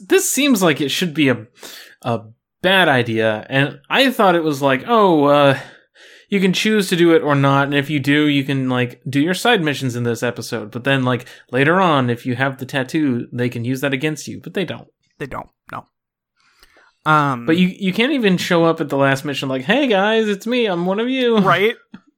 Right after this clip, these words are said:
Speaker 2: They, yeah, you just, you just go in guns blazing. Um, so you figure out, like, who's at the top of this, um, whole cult thing in the city.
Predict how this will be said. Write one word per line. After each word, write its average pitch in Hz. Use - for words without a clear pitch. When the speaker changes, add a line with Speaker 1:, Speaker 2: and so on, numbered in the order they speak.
Speaker 2:
They, 165
yeah, 147
you 156
just, 180
you 180
just 190
go 135
in 127
guns 113
blazing. 107
Um, 135
so 165
you 180
figure 226
out, 190
like, 151
who's 165
at 143
the 131
top 143
of 127
this, -
um, 120
whole 123
cult -
thing 113
in 120
the 120
city. 110